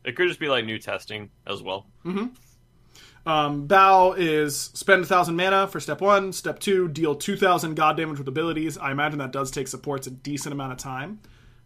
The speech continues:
Speaker 2: um, to stack over something like mid laners.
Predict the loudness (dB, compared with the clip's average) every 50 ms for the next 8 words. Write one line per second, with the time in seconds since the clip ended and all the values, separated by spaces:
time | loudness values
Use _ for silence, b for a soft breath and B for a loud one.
0 | b _ -4 -4 -2 -2 -4 -6 -8 -8 -10 -12 -14 -16 _ _ _ _ _ _
1 | -14 -10 -6 -2 0 0 0 -2 -4 -6 -6 -6 -6 -6 -8 -8 -10 -10 -10 -10
2 | -8 -6 -4 -2 0 0 0 0 -2 -4 -6 -8